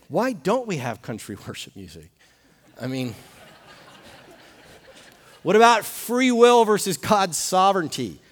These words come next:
How do we solve that tension? Entertainment. Is it okay for a Christian to go to an R-rated movie? Gay weddings.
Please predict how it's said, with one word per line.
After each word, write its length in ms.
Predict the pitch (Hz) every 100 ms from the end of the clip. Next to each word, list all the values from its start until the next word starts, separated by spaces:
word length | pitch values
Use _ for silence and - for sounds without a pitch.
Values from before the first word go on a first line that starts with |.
| -
How 180 | 175
do 80 | 190
we 80 | 170
solve 400 | - 165 165 147
that 280 | 156 156 - _ _ _ _
tension? 580 | - 175 160 - 104 78 _ _
Entertainment. 640 | 175 226 226 - 233 190 131
Is 140 | 156
it 80 | 170
okay 320 | 196 190 202
for 180 | 190 175
a 60 |
Christian 320 | 139 170 - 180
to 60 |
go 160 | 156 160
to 120 | 151
an 80 | 139
R-rated 400 | 139 139 139 135
movie? 420 | 165 214 127 - _ _ _ -
Gay 240 | 185 240
weddings. 920 | 208 220 277 165 95 85 - - -